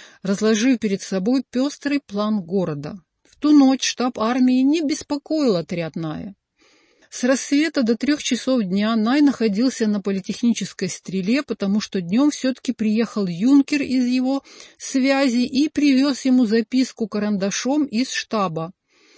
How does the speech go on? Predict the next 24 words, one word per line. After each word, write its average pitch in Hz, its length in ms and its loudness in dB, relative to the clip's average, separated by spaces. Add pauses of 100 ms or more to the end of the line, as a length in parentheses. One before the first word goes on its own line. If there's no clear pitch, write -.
(160)
охранять 269 680 2
политехническое 196 1040 -2
шоссе 302 600 -6 (420)
и 233 120 2
в 220 60 -6
случае 262 460 0
появления 233 720 2
неприятеля 208 880 -2
принять 233 540 0
бой. 202 520 0 (880)
Этим 294 360 4
неприятелем 269 720 2
оказался 208 840 -2
полк 294 460 -2
Козыря 240 440 2
Лешко, 220 600 -2 (120)
пытавшийся 208 600 -4
проникнуть 226 680 0
в - 80 -12
сердце 208 420 -4
города. 170 500 -2 (400)
Най 277 300 4
вынул 277 480 6
свисток, - 800 -6